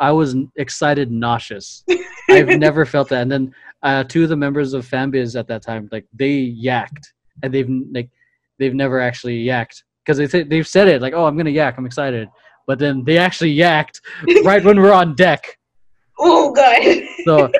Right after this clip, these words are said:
Speaker 1: and
Speaker 2: I've
Speaker 1: first
Speaker 2: done that
Speaker 1: time,
Speaker 2: before.
Speaker 1: first time on that stage, it feels huge. I missed the stage. Oh my God. <laughs>
Speaker 2: Yeah.
Speaker 1: Ta-, just talking about it, like,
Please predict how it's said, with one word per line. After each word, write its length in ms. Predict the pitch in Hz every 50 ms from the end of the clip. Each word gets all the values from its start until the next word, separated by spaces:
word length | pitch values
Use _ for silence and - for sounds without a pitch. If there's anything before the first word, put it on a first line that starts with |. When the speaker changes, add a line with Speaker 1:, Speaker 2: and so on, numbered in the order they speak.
| - _
Speaker 1:
and 300 | - 147 156 151 156 - - _ _ _
Speaker 2:
I've 140 | 147 - -
Speaker 1:
first 220 | 175 190 262 285
Speaker 2:
done 0 |
that 60 | 302 240 190 185 190
Speaker 1:
time, 40 | -
Speaker 2:
before. 340 | 185 - 160 143 151 190 - _ _ _
Speaker 1:
first 240 | - 175 180 175 -
time 180 | 202 190 190 180
on 140 | 180 185
that 180 | 175 170 156 -
stage, 600 | - - - 143 143 160 175 190 190 190 - - _ _ _ _ _ _ _ _ -
it 160 | 160 151 -
feels 580 | _ - 175 180 185 190 180 175 170 - - -
huge. 760 | - - - 143 143 143 127 110 104 - - - - - _ _ _ _ _ _ _ _ _ _ _ _ _ _ _ - - - _ _ _ _ _ _ _ _ _ _ _ _ _ _ _ _ _ _
I 60 | - 135
missed 240 | 135 131 123 123
the 60 | - 117
stage. 340 | - - 123 113 113 - -
Oh 80 | 147
my 160 | 135 131 123 117
God. 320 | 123 - - 110 107 - 659 762 906 1077 1077 1077
<laughs> 1300 | - - 1077 1077 - 1077 1077 1077 - - - - - - - - 254 - - - 254 226 - - 262 - - _ _ _ - -
Speaker 2:
Yeah. 300 | 302 339 - - - 202 208 -
Speaker 1:
Ta-, 160 | 208 208 208
just 240 | 196 214 214 214 -
talking 300 | 208 175 175 175 - 196
about 260 | 190 175 190 190 196 208
it, 140 | 208 208
like, 220 | 180 151 139 -